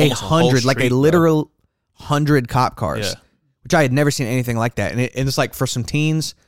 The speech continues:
Speaker 2: getting into a fight with some sticks.
Speaker 1: Seems
Speaker 2: That
Speaker 1: a little
Speaker 2: seems
Speaker 1: weird.
Speaker 2: that seems crazy. I'm definitely not jumping to the alien thing, but, like,
Speaker 1: I'm always going in the side of it's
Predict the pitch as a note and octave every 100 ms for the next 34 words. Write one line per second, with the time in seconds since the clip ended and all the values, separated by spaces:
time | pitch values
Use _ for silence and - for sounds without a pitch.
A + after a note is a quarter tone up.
0 | _ _ - C#3+ C#3+ C3+ B2+ C#3 B2 C3
1 | A2 - F#3 A3 - - _ _ _ _
2 | _ - E3 C#3+ D3+ F3+ D#3+ D#3 - -
3 | - E3 G3 F#3 D#3 A2+ - D#3 D#3+ E3
4 | E3 D3 C#3 C#3 B2+ A#2 F#2+ C#3 A#2+ G#2
5 | G2 F#2+ - _ _ - B2+ C3+ B2+ -
6 | - _ _ _ _ - D#3+ B2+ A#2+ G#2+
7 | A2+ G#2+ G2+ - G2+ G2 F#2+ - A2+ -
8 | -